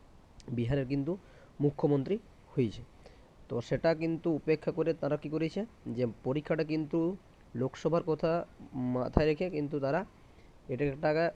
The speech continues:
এই পরীক্ষার যে প্রক্রিয়াটাকে, সেই প্রক্রিয়াটা কিন্তু আগ্রহের পর নিয়ে এসেছে সামনের দিকে। তো এটা একটা সাধারণ জিনিস। যাই হোক, তো পরীক্ষার যেটা, এ, ফর্মটা কারেকশন করতে হবে কত, এ, কত তারিখ থেকে কত তারিখ পর্যন্ত? একত্রিশ এক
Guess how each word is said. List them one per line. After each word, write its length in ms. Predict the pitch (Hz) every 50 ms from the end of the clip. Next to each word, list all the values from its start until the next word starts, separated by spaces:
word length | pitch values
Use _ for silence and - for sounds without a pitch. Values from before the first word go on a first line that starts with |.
| - 139 131
এই 140 | 127 123 113 -
পরীক্ষার 320 | 127 127 143 143 - 160
যে 140 | 139 151 156 - - - - -
প্রক্রিয়াটাকে, 500 | - 123 120 - 151 147 135 120 117 127
সেই 160 | 139 - 151 135
প্রক্রিয়াটা 340 | - 127 - 135 139 131 139
কিন্তু 220 | 139 139 143 151
আগ্রহের 300 | 139 123 110 120 135 139
পর 140 | 151 165 175 - - - - - - -
নিয়ে 180 | 123 127 131 -
এসেছে 200 | - - 123 107
সামনের 300 | - 151 123 117 101 87
দিকে। 160 | 80 - - - - - - - - - - - - - - - - - - - - - - - - - - - - - - - - - - -
তো 60 | 147
এটা 240 | 143 147 160 160 156 - - - - -
একটা 320 | 147 - - 160 151 151
সাধারণ 380 | 143 - 143 131 156 160 151 143
জিনিস। 160 | 147 147 147 - - 131
যাই 120 | 139 139
হোক, 100 | 143 143 - - - - - - - - - - - - - -
তো 180 | 127 123 120 - -
পরীক্ষার 380 | 127 135 156 151 - - 160
যেটা, 180 | 160 170 147 -
এ, 200 | - - 135 127 - -
ফর্মটা 460 | - 135 139 135 143 156 156 156 - - - - - -
কারেকশন 260 | - 131 139 - 165
করতে 180 | 151 156 151 160
হবে 80 | 156 -
কত, 340 | 151 143 165 151 - - 143
এ, 160 | 139 135 127
কত 140 | - 131 127
তারিখ 140 | 151 151 147
থেকে 160 | 160 147 165
কত 40 | 143
তারিখ 140 | 160 147 -
পর্যন্ত? 400 | - 156 147 165 160 160 180 190 190 - - - - - - -
একত্রিশ 500 | - 135 - - - 160 156 170 160 -
এক 140 | 160 165